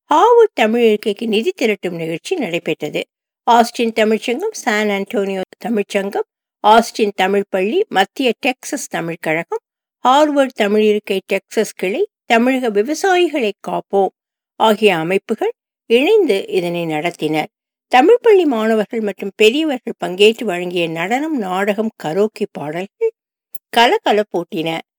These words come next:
ஹார்வர்டு தமிழ் இருக்கைக்கான நிறுவனர் டாக்டர் விஜய் ஜானகிராமன் கலந்து கொண்டு சிறப்புரை ஆற்றினார். தமிழ் மொழியை பேணி காக்கவும், தமிழ் மொழி வரலாற்றை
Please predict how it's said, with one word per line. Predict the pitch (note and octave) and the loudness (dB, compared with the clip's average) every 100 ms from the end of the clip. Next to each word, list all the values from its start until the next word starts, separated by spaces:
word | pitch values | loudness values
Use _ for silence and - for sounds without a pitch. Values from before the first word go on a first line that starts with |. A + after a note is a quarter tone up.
| _ _ - | _ _ 0
ஹார்வர்டு | D#4+ A#4 A#4 G#4+ | 4 6 6 4
தமிழ் | C4 A3+ C#4 | 0 0 0
இருக்கைக்கான | C4+ B3+ A#3 A#3 A#3 B3+ | -2 -2 -4 0 0 0
நிறுவனர் | A3+ G3 G3 F3+ E3+ - | 0 0 0 0 -4 -2
டாக்டர் | G#3 G3+ - G#3+ | 0 0 -2 -4
விஜய் | A3 D4 G4 | -2 2 2
ஜானகிராமன் | C4+ G3+ G#3 G3+ F#3 E3 E3 E3+ | 4 2 0 -2 -4 -4 -6 -8
கலந்து | D#3 D#3 E3+ | -8 -8 -8
கொண்டு | - G3+ G#3 - _ _ _ _ | -6 -2 -2 -4 _ _ _ _
சிறப்புரை | - C#4 G4 B3+ G3+ G3 - | -2 0 0 -4 -2 -2 -4
ஆற்றினார். | D#3+ - E3+ D#3+ D#3+ E3 - | -8 -6 -6 -4 -6 -6 -4
தமிழ் | - B3 G#4 | -2 4 4
மொழியை | A#4 G4 D#4 C4+ | 4 2 -2 0
பேணி | - A3+ A#3+ | 4 4 2
காக்கவும், | - F#3+ F3+ G#3+ C#4 - | 0 -2 -2 -6 -8 -6
தமிழ் | A#3+ A#3+ G4+ | -2 2 2
மொழி | G#4 D#4 A3 | 2 0 -2
வரலாற்றை | F#3 G#3+ D4 E4 - G#3 | 0 -2 -2 -4 -4 -6